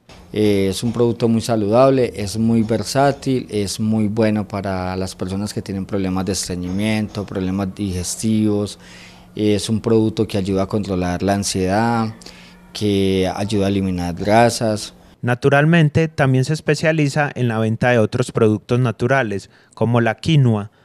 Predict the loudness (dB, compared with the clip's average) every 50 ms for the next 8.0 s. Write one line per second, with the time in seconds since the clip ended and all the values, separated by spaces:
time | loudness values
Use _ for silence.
0 | _ _ -2 -2 0 2 2 4 4 2 2 2 0 0 0 0 0 2 2 2
1 | 2 2 2 0 -2 -4 -6 -14 -10 -2 0 0 2 4 4 4 6 8 8 8
2 | 8 6 6 4 2 0 -4 -4 -4 -2 -2 2 2 4 4 4 4 2 0 -2
3 | -2 -2 -2 -4 -10 _ _ -4 -4 -2 -2 -2 -2 -2 0 0 0 -2 -2 -4
4 | -4 -4 -4 -6 -6 -8 -8 -4 0 2 4 4 4 4 2 0 -2 -6 -6 -6
5 | -4 -4 -4 -4 -4 -4 -4 -6 -6 -8 -6 -6 -4 -4 -4 -4 -2 0 2 2
6 | 2 0 -2 -4 -2 0 0 0 0 -2 -4 -6 -6 -6 -6 -4 -4 -4 -4 -4
7 | -6 -6 -8 -8 -6 -8 -8 -4 -4 -2 0 0 0 2 2 2 2 2 0 -4